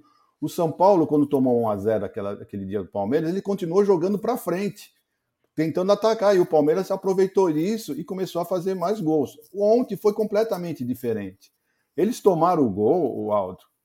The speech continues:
eles tomaram o gol e continuaram jogando muito defensivamente, continuaram bem fechado. Tanto é que eu vou falar aqui pra vocês: ó, o Palmeiras teve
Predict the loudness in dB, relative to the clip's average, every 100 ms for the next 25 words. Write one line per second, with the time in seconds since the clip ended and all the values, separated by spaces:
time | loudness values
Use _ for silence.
0 | -10 -10 -4 -2 0 0 2 2 2 0
1 | -6 -2 -2 0 0 0 2 2 2 0
2 | 2 2 6 4 4 -6 -10 -2 2 4
3 | 4 2 0 4 4 2 -4 -6 -4 -2
4 | 0 0 -2 -8 -16 -12 -8 -4 -2 -2
5 | -8 -6 -2 0 0 0 -2 -2 0 2
6 | 2 -2 _ _ 2 4 4 4 4 4
7 | 4 2 -2 -4 -6 -4 0 2 2 2
8 | 2 2 2 2 -2